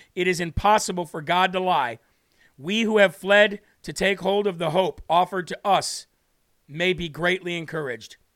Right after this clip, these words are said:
And Philippians three fourteen through sixteen says, "I press on toward the goal to win the prize for which God has called me heavenward in Christ Jesus." All of us who are mature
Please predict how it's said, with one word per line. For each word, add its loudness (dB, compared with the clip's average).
And -2
Philippians -4
three -8
fourteen -4
through -10
sixteen -8
says, -4
"I 0
press 2
on -2
toward -6
the -10
goal -2
to -10
win -6
the -10
prize 0
for -12
which -10
God 2
has -6
called -2
me -6
heavenward -2
in -4
Christ 0
Jesus." -8
All 8
of 0
us -6
who -6
are 2
mature -2